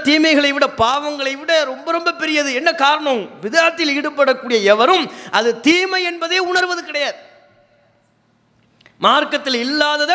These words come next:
மார்க்கத்தின் பெயரால் செய்றாங்க. "ஏங்க நீங்க அதை செய்றீங்கன்னு?" கேட்டா, "இல்ல, இது மார்க்கத்தில் இருக்குது, நன்மை, நான் ஒண்ணும் தப்பு பண்ணலையே, நாங்கள் என்ன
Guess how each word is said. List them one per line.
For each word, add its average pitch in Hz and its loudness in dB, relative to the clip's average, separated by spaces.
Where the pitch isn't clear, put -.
மார்க்கத்தின் 302 -2
பெயரால் 262 0
செய்றாங்க. 220 -2
"ஏங்க 359 0
நீங்க 320 -2
அதை 294 -4
செய்றீங்கன்னு?" 311 -4
கேட்டா, 240 -2
"இல்ல, 302 -4
இது 285 -4
மார்க்கத்தில் 262 -2
இருக்குது, 233 -6
நன்மை, 330 -2
நான் 240 -4
ஒண்ணும் 339 -6
தப்பு 311 -6
பண்ணலையே, 302 -2
நாங்கள் 294 -2
என்ன 330 -2